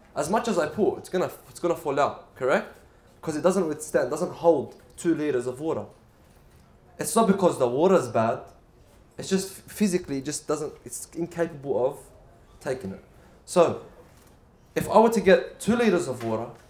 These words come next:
a bottle of two, that, that gallon,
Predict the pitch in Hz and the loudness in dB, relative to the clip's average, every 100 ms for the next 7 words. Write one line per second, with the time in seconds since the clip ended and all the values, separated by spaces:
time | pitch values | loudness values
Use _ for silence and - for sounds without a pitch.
0 | - _ - - - 117 160 151 123 - | -20 _ -20 -20 -16 2 4 4 2 -2
1 | 170 120 120 113 120 - - 123 127 160 | -4 0 -2 -2 -4 -4 -8 -10 -2 0
2 | 131 143 | 0 -4